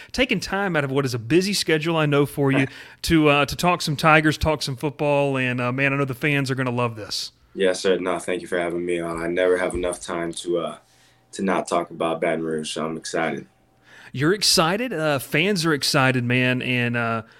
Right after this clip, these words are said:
Speaker 1: for, I wanna start right here, you know, with this. Look, a lot of fans are excited, you know, about this twenty twenty-four class. And look, it's no, it's no secret that you have been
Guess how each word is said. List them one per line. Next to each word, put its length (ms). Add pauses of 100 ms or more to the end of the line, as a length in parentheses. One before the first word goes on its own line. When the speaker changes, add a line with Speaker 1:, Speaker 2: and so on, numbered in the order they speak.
(100)
Speaker 1:
for, 280
I 60
wanna 160
start 240
right 160
here, 300 (100)
you 100
know, 140
with 380
this. 440
Look, 460
a 140
lot 240
of 100
fans 420
are 100
excited, 720 (480)
you 80
know, 80
about 400
this 180
twenty 320
twenty-four 540
class. 500
And 340
look, 280
it's 200
no, 500 (540)
it's 220
no 220
secret 680
that 220
you 180
have 280
been 400